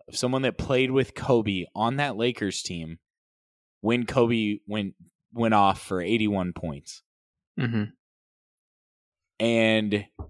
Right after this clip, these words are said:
Speaker 1: from what the player said is Phil Jackson took Kobe out of the game, or basically so that he wouldn't break the record, because he said
Speaker 2: <laughs>
Speaker 1: some records aren't meant to be broken. Not because he
Speaker 2: I,
Speaker 1: didn't,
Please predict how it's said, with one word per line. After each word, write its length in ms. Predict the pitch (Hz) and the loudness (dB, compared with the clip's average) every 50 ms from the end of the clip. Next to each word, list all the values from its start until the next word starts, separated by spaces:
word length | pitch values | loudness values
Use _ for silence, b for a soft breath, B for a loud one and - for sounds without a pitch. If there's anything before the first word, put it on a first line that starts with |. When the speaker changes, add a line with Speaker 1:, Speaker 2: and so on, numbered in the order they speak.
| - _ _ _ _ _ _ _ _ _ _ _ _ _ _ _ _ _ _ - | -16 _ _ _ _ _ _ _ _ _ _ _ _ _ _ _ _ _ _ -8
Speaker 1:
from 280 | - - 123 117 117 | 0 2 2 2 4
what 300 | 117 127 143 151 160 - - _ _ _ _ _ _ _ _ | 4 4 4 4 4 2 -4 _ _ _ _ _ _ _ _
the 180 | 95 104 110 104 | -4 -2 -2 -2
player 440 | - - - 131 131 135 151 151 123 | -2 -2 0 2 2 2 0 -2 -2
said 640 | - - - - 120 104 92 85 85 82 85 - - _ _ _ _ _ _ _ _ _ _ _ | -4 -4 -4 -2 -2 -2 -2 -2 -4 -6 -10 -12 -16 _ _ _ _ _ _ _ _ _ _ _
is 200 | 90 90 - - | -10 -8 -8 -8
Phil 300 | - - 151 156 165 160 | -2 4 6 6 6 6
Jackson 540 | 135 123 113 117 117 110 - - 104 98 90 | 4 2 2 2 2 0 0 -4 -6 -6 -4
took 220 | - 120 107 - | -4 -6 -6 -4
Kobe 320 | - - 117 113 117 117 113 | -2 0 0 0 2 2 2
out 140 | 110 107 | 2 0
of 60 | 107 98 | 0 -2
the 60 | 95 | -4
game, 560 | 87 - 98 101 101 98 92 92 92 90 - _ _ _ _ _ _ _ _ _ _ - | -4 -4 -2 -2 0 -2 -4 -6 -8 -10 -12 _ _ _ _ _ _ _ _ _ _ -6
or 440 | 101 107 104 101 98 95 92 90 - _ _ - - - - - 107 | 0 2 2 4 2 2 -2 -4 -8 _ _ -18 -18 -18 -16 -16 -2
basically 800 | 107 120 120 123 120 - - 113 - - 107 104 98 98 95 90 | 0 2 2 2 0 -2 -4 -4 -4 -4 -2 -2 0 0 -2 -2
so 220 | - - - 107 | -2 0 0 0
that 80 | 98 101 | 0 0
he 140 | 98 95 95 | 0 0 -2
wouldn't 540 | 92 90 95 95 104 107 113 110 98 92 _ | -4 -6 -4 -2 -2 -2 -2 -4 -8 -8 _
break 300 | - 98 98 98 - - | -2 -2 -2 -2 -4 -6
the 100 | - 85 | -10 -10
record, 600 | 80 85 82 78 80 - - 123 131 147 147 - - _ _ _ _ _ _ _ | -8 -8 -8 -8 -8 -10 -8 -6 -6 -6 -8 -10 -18 _ _ _ _ _ _ _
because 240 | 110 113 117 - 110 | 0 0 2 2 2
he 80 | 107 | 0
said 380 | - - - 110 104 107 98 - | 0 0 2 2 2 2 2 0
Speaker 2:
<laughs> 0 | |
Speaker 1:
some 360 | - - - 123 120 127 120 | 0 2 2 4 2 4 4
records 440 | 113 107 113 - - 143 135 127 113 | 4 2 2 2 2 2 2 2 0
aren't 360 | 98 73 110 117 113 110 95 | -2 0 0 0 0 0 -2
meant 200 | 104 110 110 98 | -2 -2 -2 -4
to 100 | - 104 | -4 -2
be 120 | 101 98 95 | 0 0 0
broken. 460 | 92 101 95 92 - 85 80 82 87 | 2 0 0 0 -2 -6 -8 -6 -4
Not 220 | 98 107 135 147 | -2 -2 -2 -2
because 240 | 143 143 170 156 - | -2 -2 -2 0 0
he 100 | 170 151 | -2 -2
Speaker 2:
I, 60 | 196 202 | 0 2
Speaker 1:
didn't, 280 | 127 127 139 127 110 | 2 2 0 -2 -6